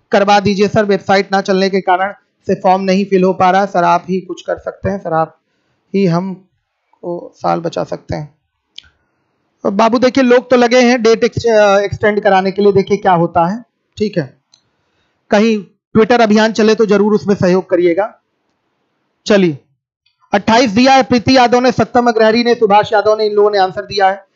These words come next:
संस्कृत, संस्कृति वर्मा आंसर नहीं दे रहे हैं, Good evening बोल रहे हैं। संजना गुप्ता अट्ठाईस आंसर दी हैं ये।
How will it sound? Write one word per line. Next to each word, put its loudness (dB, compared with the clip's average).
संस्कृत, -4
संस्कृति -2
वर्मा 0
आंसर -2
नहीं -2
दे 0
रहे 0
हैं, -10
Good 0
evening -2
बोल -2
रहे -2
हैं। -2
संजना 0
गुप्ता 0
अट्ठाईस -2
आंसर -2
दी 2
हैं 2
ये। 0